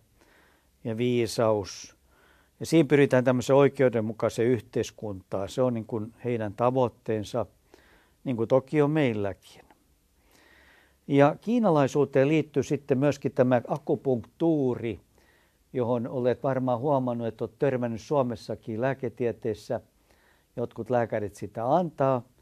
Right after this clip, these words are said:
Ne on tämmöisiä hyvin ohuita neuloja, joita sitten työnnetään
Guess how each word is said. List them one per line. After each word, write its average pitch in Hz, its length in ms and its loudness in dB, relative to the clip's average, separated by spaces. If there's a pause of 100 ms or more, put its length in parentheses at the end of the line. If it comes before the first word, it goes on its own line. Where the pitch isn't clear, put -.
(680)
Ne 127 100 -6
on 117 100 -4
tämmöisiä 135 400 0
hyvin 151 380 2
ohuita 143 420 0
neuloja, 123 580 0
joita 107 300 -2
sitten 107 360 -10
työnnetään 123 680 -2